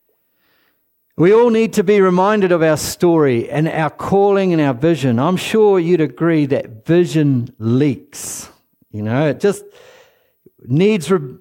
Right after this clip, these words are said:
being reminded all the time. Dis-, and despite being determined, um, or detained for the sake of the gospel,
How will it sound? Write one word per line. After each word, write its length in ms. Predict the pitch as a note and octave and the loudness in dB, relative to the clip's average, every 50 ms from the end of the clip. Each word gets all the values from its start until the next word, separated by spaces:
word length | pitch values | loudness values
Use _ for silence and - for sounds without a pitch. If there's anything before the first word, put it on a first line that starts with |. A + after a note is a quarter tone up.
| _ - | _ 0
being 240 | F3 F#3+ F#3+ F3+ | 0 0 2 2
reminded 760 | E3+ E3 D3+ D3+ D#3 D#3+ E3+ E3+ E3+ D3+ C#3 C3 G#2+ G#2 B2 - | 0 0 0 0 0 0 0 0 0 0 0 0 -2 -4 -8 -4
all 260 | - D#3 E3+ F3 D#3+ D3+ | -2 0 0 2 2 0
the 80 | C#3+ | 0
time. 420 | C#3+ - D#3+ D3+ C#3+ B2+ A#2+ A2+ A#2 | -2 -2 -2 -2 0 0 0 0 0
Dis-, 260 | C3 C3+ - - - _ _ - | -2 -2 -4 -8 -14 _ _ -12
and 240 | - C3+ D3 D3+ | -6 -4 -2 -2
despite 540 | C3 D#3 D3 - - - G3+ G#3+ G3 D#3 - | -2 -4 -4 -6 -4 -4 -4 -4 -4 -6 -4
being 180 | E3 E3+ E3+ D#3+ | -2 -2 0 0
determined, 840 | C#3+ C#3+ C#3 - - - F#3+ F#3 F#3+ F3 D#3+ D3+ C3+ B2 A#2 - - _ _ _ _ _ _ _ _ _ _ _ _ | -2 -2 -4 -6 -4 -2 0 0 0 0 0 0 0 -2 -4 -4 -10 _ _ _ _ _ _ _ _ _ _ _ _
um, 500 | - A#2 B2+ B2 B2 B2 A#2 A2+ - - - _ _ _ _ _ | -8 -6 -6 -4 -2 -2 -4 -4 -6 -10 -16 _ _ _ _ _
or 160 | - B2+ B2 | -6 -4 -4
detained 560 | A2+ B2 A#2+ A#2+ - - D#3+ D#3+ E3+ E3+ D3+ | -2 -4 -6 -6 -6 -6 -4 -2 -2 -2 -2
for 100 | - - | -2 -2
the 140 | C#3 B2+ B2 | -2 -2 -4
sake 460 | - - - - E3 D#3+ D#3+ D#3+ - - - | -6 -8 -6 -4 -2 -2 -2 -4 -6 -8 -6
of 200 | C3+ C3 B2 B2+ | -6 -6 -6 -8
the 60 | A#2+ | -10
gospel, 760 | - - C#3 C#3+ D3 C3 - - - A#2 G#2+ G#2+ G2+ - _ | -6 -4 -4 -4 -4 -4 -8 -12 -6 -4 -4 -4 -6 -10 _